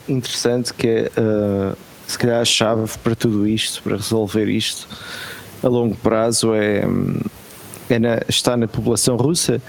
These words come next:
mas a, pá, a realidade é que é um país com cento e tal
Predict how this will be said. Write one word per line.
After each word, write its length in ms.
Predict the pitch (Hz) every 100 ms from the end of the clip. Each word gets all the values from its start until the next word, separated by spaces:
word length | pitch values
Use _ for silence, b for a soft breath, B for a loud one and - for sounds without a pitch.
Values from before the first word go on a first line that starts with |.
| B B B B 117
mas 180 | 117
a, 200 | 123 117 - - - -
pá, 240 | 104 98
a 20 |
realidade 600 | 101 117 110 110 107 110 117
é 80 |
que 500 | - - 123 120 117 - - - 123
é 60 |
um 100 | 113
país 380 | 104 123 107 - -
com 440 | 107 101 101 98 95 92 117 - - - - - - - - - - - - - - - - - 156 180
cento 680 | - - - - 117 104 110
e 60 |
tal 460 | - 107 104 104